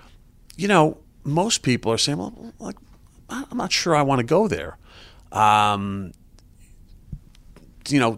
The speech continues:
tell that same story. You're at a party somewhere and someone walks over with a prescription bottle that came from a doctor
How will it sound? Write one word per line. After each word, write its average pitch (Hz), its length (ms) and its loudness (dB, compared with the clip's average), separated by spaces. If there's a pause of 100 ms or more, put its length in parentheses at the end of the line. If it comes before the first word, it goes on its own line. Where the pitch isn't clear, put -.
tell 151 180 -2
that 165 200 -2
same 147 260 0
story. 95 560 -4 (440)
You're 95 100 -6
at 117 140 -2
a 123 40 -10
party 104 360 0
somewhere 95 580 -2
and 107 160 -8
someone 147 300 -2
walks 127 260 -6
over 120 180 -4
with 113 180 -4
a 107 60 -4
prescription - 640 -6
bottle 90 420 -6 (540)
that 95 180 0
came 143 220 2
from 160 180 -2
a 123 40 0
doctor 80 540 -2